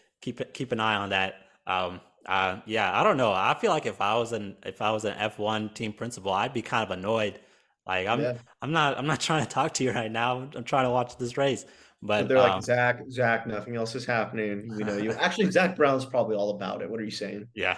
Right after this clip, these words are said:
Speaker 1: Mm-hmm. Zak Brown's probably just, yeah, he's, he's probably drinking. If I had to pick a, <laughs> a Formula One team principal who secretly, you know, sneaks, sneaks a, a, a Miller Lite in, into the paddock,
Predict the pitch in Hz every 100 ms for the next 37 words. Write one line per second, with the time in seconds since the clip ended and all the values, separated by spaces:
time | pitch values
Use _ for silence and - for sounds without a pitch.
0 | - 104 98 101 95 127 127 104 101 92
1 | - 92 92 92 98 - - 98 92 90
2 | 107 92 - _ - 117 131 95 95 95
3 | 107 107 - 135 160 165 135 135 - 120
4 | 127 120 - - _ - _ _ _ -
5 | 110 - 82 - 92 - - 120 139 123
6 | 117 113 123 107 - 110 107 107 107 -
7 | - _ - 120 - 139 139 123 117 113
8 | 113 113 113 110 - 120 110 - - -
9 | _ - 120 107 117 110 - - 107 101
10 | - _ _ _ - 107 120 110 110 110
11 | 110 - 113 107 107 - - 113 120 107
12 | - 107 107